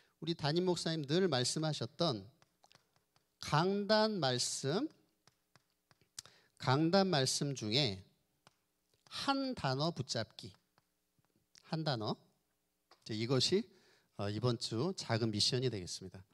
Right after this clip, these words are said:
어, 그래서, 어, 정말 이 성경적인 전도 전략, 다락방 전도 전략을 이제 올바로 이해하고 또 나 자신이 정말 예수 그리스도를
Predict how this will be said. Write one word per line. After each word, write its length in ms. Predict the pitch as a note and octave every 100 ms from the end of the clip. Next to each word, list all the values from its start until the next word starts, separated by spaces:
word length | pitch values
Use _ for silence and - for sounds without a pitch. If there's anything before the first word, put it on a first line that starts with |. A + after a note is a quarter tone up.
| - - - - - - - - - _
어, 180 | C3+ C3
그래서, 520 | D#3 D3+ E3+ A#2 G2+ - _ _ _ -
어, 200 | A2+ A2+
정말 500 | - D#3+ D3+ D#3 C4+ - _ -
이 120 | A#2+
성경적인 960 | - A3 A3 G#3+ G#3+ G#3 F#3 F3+ F3+
전도 340 | F3 B2 A#2+ B2
전략, 440 | A#2 G2 A2+ A3 - _ _ _ _ _ _ _ _ _
다락방 560 | - B2 C3+ - C#3+ C3+
전도 320 | C3 C#3 F3
전략을 600 | D3 G#2+ G2 G#2 C3+ G2 - _ _
이제 180 | G#2+ - -
올바로 600 | D#3+ E3+ F3 F3 F3+ F#3 -
이해하고 600 | - A3+ G3+ A#2 F#2 G#2+ - _ _ _ _
또 120 | - B2
나 160 | A#2+
자신이 600 | C3+ D#3 C#3+ C#3+ F#3 D4 - - - _ _
정말 400 | D#3+ A3 A3 G#3+
예수 300 | D3+ D#3+ F3+
그리스도를 720 | E3 C#3+ - D#3 F#3+ C#3 F#2+